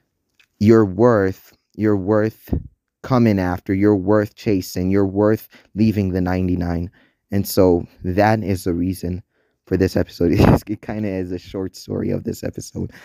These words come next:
Yeah. So first we have Esther, who is our first character. And <laughs> actually, okay, let me rephrase that. We have Esther, who is our first,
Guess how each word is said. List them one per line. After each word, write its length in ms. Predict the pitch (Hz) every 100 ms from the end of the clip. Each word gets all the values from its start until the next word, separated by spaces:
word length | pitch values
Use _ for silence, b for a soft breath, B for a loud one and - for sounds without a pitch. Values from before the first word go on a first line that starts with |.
| B B
Yeah. 320 | - 95 87 - _ _ _ _ _ _ _ _ B B B
So 160 | - 113
first 380 | - 131 156 -
we 60 |
have 140 | 120 107
Esther, 540 | - 107 - 101 98 104
who 180 | 104
is 120 | 107 101
our 120 | 92
first 460 | - 110 113 -
character. 640 | - 101 92 - 92 90 92 -
And 300 | 90 92 107
<laughs> 320 | 131 - -
actually, 480 | 101 98 - 104 95 165 B B B
okay, 280 | 107 110 82
let 160 | 87 110
me 320 | 110 107 107
rephrase 520 | 95 98 - 98 95
that. 180 | 92 -
We 140 | 95
have 160 | 101 90
Esther, 600 | - 113 - - 104 98
who 220 | 98 113 107
is 160 | 101
our 160 | 92 92
first, 760 | - - 110 107 113 - -